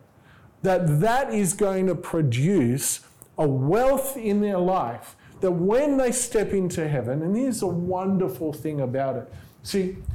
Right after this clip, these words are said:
I, I work in I T, and so we have a terminology for what's being described in this, that, that the house has to go through what we call a firewall.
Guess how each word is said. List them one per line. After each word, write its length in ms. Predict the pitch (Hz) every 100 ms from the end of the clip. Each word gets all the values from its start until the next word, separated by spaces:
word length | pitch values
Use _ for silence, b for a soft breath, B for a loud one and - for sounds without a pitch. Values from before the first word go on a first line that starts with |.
| -
I, 100 | 170
I 260 | 202 - 180
work 260 | 202 208 202
in 120 | 202
I 160 | 190
T, 400 | 175 - 180 131
and 160 | 117 127
so 160 | - 160
we 240 | 180 233
have 180 | 226 185
a 100 | 165
terminology 1160 | - 240 240 233 196 220 240 208 147 127 123 B B B -
for 180 | - 190
what's 240 | 196 196
being 280 | - 190 165
described 680 | 156 - - 180 185 170 143
in 160 | 156
this, 400 | 180 120 - - B B B
that, 580 | 185 214 208 - - -
that 180 | 214 208
the 120 | 180
house 340 | 185 247 294 294
has 260 | 226 208
to 80 | -
go 680 | 165 175 247 196 185 240 - - -
through 360 | - 240 247 226
what 200 | 226 214
we 120 | 247
call 420 | - 233 226 226
a 80 | 180
firewall. 1040 | - 247 254 233 202 185 170 120 - -